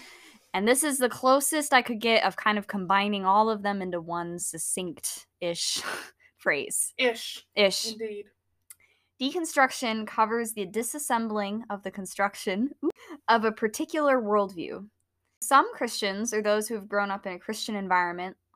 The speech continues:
Speaker 1: home, your school, your church, your culture at large,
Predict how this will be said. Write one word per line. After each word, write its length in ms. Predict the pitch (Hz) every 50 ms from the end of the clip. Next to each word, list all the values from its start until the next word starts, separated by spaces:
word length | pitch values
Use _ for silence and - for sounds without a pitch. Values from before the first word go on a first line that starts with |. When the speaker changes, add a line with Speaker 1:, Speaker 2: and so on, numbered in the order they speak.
| _ -
Speaker 1:
home, 540 | 220 208 208 208 208 208 208 202 202 202 202 _ _ _ _ _ _ _
your 240 | 196 165 156 156 156
school, 640 | - - - - 220 220 214 208 208 202 202 196
your 160 | 185 170 165
church, 680 | 165 - - 214 202 196 202 - - - - - - -
your 100 | - 175
culture 580 | 170 - - 196 190 190 - - - 220 202 202
at 120 | - -
large, 760 | 165 180 175 175 175 180 180 180 185 185 196 - - - -